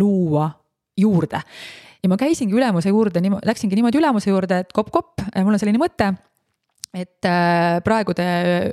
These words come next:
ühe inimese siin, äh, nagu ühe koha siin kaotasite ära või tegelikult tahate uut inimest võtta,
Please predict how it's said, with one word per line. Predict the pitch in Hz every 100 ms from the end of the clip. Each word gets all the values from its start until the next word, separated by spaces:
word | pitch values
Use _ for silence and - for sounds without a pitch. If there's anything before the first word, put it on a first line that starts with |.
| -
ühe | 214 202
inimese | 220 180 175 180
siin, | 180 175 180 175
äh, | 175 175 180
nagu | 180 180 175 - - - 226
ühe | 214
koha | 220 220
siin | 180 175
kaotasite | 185 175 175 -
ära | 269 277 262
või | 180 170 165 170
tegelikult | 190 180
tahate | 175 185
uut | 208 254
inimest | 320 202 175
võtta, | 180 - 180